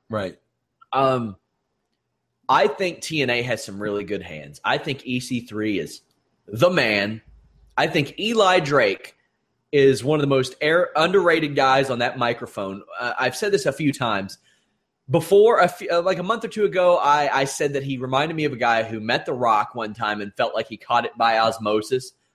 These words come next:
Speaker 2: but didn't. I changed my mind on that. This man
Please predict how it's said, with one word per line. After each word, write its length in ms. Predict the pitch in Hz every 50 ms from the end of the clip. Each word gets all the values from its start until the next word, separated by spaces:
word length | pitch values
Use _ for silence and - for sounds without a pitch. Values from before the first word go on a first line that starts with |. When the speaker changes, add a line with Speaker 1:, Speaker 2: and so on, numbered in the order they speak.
| _ _
Speaker 2:
but 180 | 107 107 - -
didn't. 320 | 113 117 120 131 135 135 _ _ -
I 100 | 175 214
changed 340 | 220 - 277 233 226 190 -
my 100 | 190 180
mind 320 | 165 165 165 175 170 147
on 140 | 127 107 101
that. 180 | 95 85 80 _ _ _ _ _ _ _ _ -
This 280 | 131 160 269 269 -
man 540 | 196 180 175 165 156 151 151 151 147 151 147